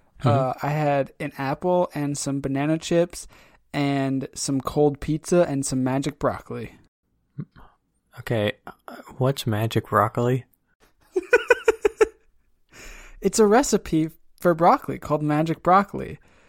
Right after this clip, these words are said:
Speaker 1: If I were to search this, would you think I would find the correct thing?
Speaker 2: Uh, actually, you, let me le-
Speaker 1: I
Speaker 2: I
Speaker 1: mean, I don't
Speaker 2: doubt
Speaker 1: really
Speaker 2: it.
Speaker 1: care. I still want you to explain it, because I'm sure you do a better job than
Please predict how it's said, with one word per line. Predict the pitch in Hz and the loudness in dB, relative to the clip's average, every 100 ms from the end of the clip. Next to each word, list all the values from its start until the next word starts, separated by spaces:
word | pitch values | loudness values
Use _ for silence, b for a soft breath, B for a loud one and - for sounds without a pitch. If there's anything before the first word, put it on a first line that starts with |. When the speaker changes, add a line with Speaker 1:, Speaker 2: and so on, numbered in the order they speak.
| - | -10
Speaker 1:
If | - | 2
I | 127 | 4
were | 131 | 6
to | 135 | 2
search | - 113 - | 2 0 0
this, | - 131 | -2 0
would | 139 | 0
you | 120 107 | 0 0
think | 113 104 | 0 2
I | |
would | 110 107 | 2 4
find | 110 104 | 2 2
the | 101 | 0
correct | - 101 - | 2 0 0
thing? | 98 98 - _ _ - | -2 -2 -4 _ _ 4
Speaker 2:
Uh, | 196 208 180 165 - _ _ _ _ _ | 8 8 4 -4 -14 _ _ _ _ _
actually, | 160 196 - 269 | -6 -4 0 0
you, | 175 202 214 - | 2 2 2 0
let | - | -2
me | 185 170 | 0 2
le- | 151 - _ _ _ _ _ _ _ - - | 0 -4 _ _ _ _ _ _ _ -18 -4
Speaker 1:
I | 151 | 0
Speaker 2:
I | |
Speaker 1:
mean, | 160 | 4
I | 151 | 6
don't | 151 | 6
Speaker 2:
doubt | 165 | 8
Speaker 1:
really | 208 | 8
Speaker 2:
it. | 240 | 6
Speaker 1:
care. | 127 | 2
I | 107 | 2
still | 160 143 | 0 0
want | 117 110 | -2 -2
you | |
to | 98 | -4
explain | - - 104 87 | -4 -2 -2 -2
it, | - _ - | -8 _ -10
because | 104 107 104 | -4 -2 -2
I'm | 101 | 0
sure | 131 | 0
you | 113 | 2
do | 104 | 2
a | 98 | 4
better | 101 98 | 4 2
job | 90 92 92 92 | 2 2 2 0
than | 107 92 90 | 0 0 -2